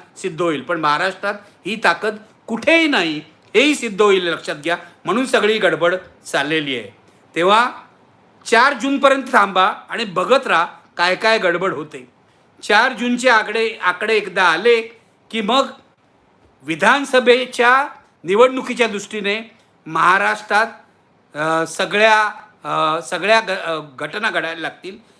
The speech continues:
सगळ्या गोष्टींना वेग येईल, लक्षात घ्या. आत्ता जी चालली आहे ती केवळ सेमीफायनल आहे, विधानसभा ही फायनल आहे. विधानसभेकडे आता सगळ्यांचं, सगळ्यांची नजर लागलेली आहे.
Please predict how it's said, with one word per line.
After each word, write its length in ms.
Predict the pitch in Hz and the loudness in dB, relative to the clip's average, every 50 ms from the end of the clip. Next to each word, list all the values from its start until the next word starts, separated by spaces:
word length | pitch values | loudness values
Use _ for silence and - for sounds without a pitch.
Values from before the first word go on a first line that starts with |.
| _ _ _ - | _ _ _ -6
सगळ्या 280 | - 170 185 208 220 | -4 0 2 2 2
गोष्टींना 640 | 214 180 190 175 - - 247 233 220 196 175 156 143 - - - _ _ _ _ _ - | 2 2 -2 -2 -2 -4 -4 -2 0 2 2 2 0 -2 -8 -18 _ _ _ _ _ -16
वेग 420 | 123 131 147 180 214 233 240 196 | -12 -2 2 4 6 6 4 2
येईल, 280 | 202 185 185 175 175 160 | -2 -4 -2 -2 -4 -4
लक्षात 280 | 151 147 - 180 165 147 135 135 | -6 -6 -6 -6 -6 -6 -6 -8
घ्या. 140 | 156 180 - - _ _ _ _ _ _ - | -8 -10 -10 -12 _ _ _ _ _ _ -8
आत्ता 300 | 147 165 - - 233 220 | -8 -6 -2 2 2 2
जी 140 | 208 220 214 | 2 0 -4
चालली 420 | 214 - 190 170 170 175 190 208 | -2 0 0 0 0 0 0 0
आहे 180 | 202 185 170 160 - - _ _ _ _ _ - | 0 0 0 -2 -4 -10 _ _ _ _ _ -12
ती 40 | 190 | -8
केवळ 280 | 190 - 202 202 214 220 | -2 0 2 2 2 0
सेमीफायनल 720 | 220 - 208 208 233 240 233 226 208 202 202 208 196 180 | 0 0 -2 0 -2 -2 0 0 0 0 0 -2 -2 -4
आहे, 120 | 143 120 - - _ _ _ _ _ _ _ _ _ - - | -4 -6 -10 -16 _ _ _ _ _ _ _ _ _ -8 -6
विधानसभा 600 | 151 160 175 214 233 262 247 247 254 254 254 247 | -2 2 2 4 2 2 0 0 0 2 2 2
ही 140 | 240 254 247 | 0 0 -2
फायनल 460 | 240 214 190 185 185 190 185 180 170 | 0 0 0 0 0 -2 -2 -2 -2
आहे. 240 | 143 135 139 135 - _ _ _ _ _ _ _ _ | -4 -6 -8 -10 -14 _ _ _ _ _ _ _ _
विधानसभेकडे 1160 | - 160 160 170 196 208 220 214 208 - 202 190 196 196 190 190 - 196 190 214 226 226 220 - - - | -6 -4 -2 2 2 2 2 2 -2 -4 -4 -2 -2 -2 -2 -4 -4 -2 0 0 0 0 -2 -6 -14 -14
आता 200 | 160 170 202 202 | -12 -10 -8 -8
सगळ्यांचं, 600 | - - 175 180 185 185 185 165 160 190 190 185 180 - - _ _ _ _ _ - - | -6 -4 -2 0 0 0 -2 -4 -4 -4 -4 -4 -4 -8 -16 _ _ _ _ _ -8 -6
सगळ्यांची 360 | 170 165 180 185 175 185 196 | -2 0 0 0 -2 -2 -2
नजर 340 | 185 170 147 165 214 233 233 | -2 -2 0 2 2 2 4
लागलेली 500 | 208 180 151 151 151 147 135 135 131 123 | 2 2 0 -2 -4 -6 -6 -6 -8 -8
आहे. 280 | 123 123 123 - _ | -8 -10 -12 -18 _